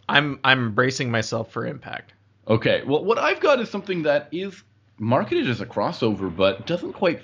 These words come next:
Speaker 2: al-, doesn't always feel like one. And it's not commonly thought of as a hybrid. I'm talking, of course, about the Kia Niro, which is a compact crossover with a front-wheel drive hybrid powertrain, I believe.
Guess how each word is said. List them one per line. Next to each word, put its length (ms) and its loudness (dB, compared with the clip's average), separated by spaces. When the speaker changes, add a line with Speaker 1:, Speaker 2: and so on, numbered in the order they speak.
Speaker 2:
al-, 160 2
doesn't 380 2
always 320 4
feel 200 -2
like 240 2
one. 240 -4
And 340 -2
it's 200 -10
not 380 -2
commonly 500 2
thought 300 4
of 80 2
as 100 -4
a 80 0
hybrid. 520 -4
I'm 120 0
talking, 260 -4
of 100 -10
course, 200 -2
about 160 -4
the 80 -2
Kia 360 -2
Niro, 560 6
which 280 0
is 280 4
a 400 2
compact 520 -2
crossover 720 -2
with 480 0
a 80 0
front-wheel 380 2
drive 320 4
hybrid 480 -4
powertrain, 500 -4
I 80 -8
believe. 320 -12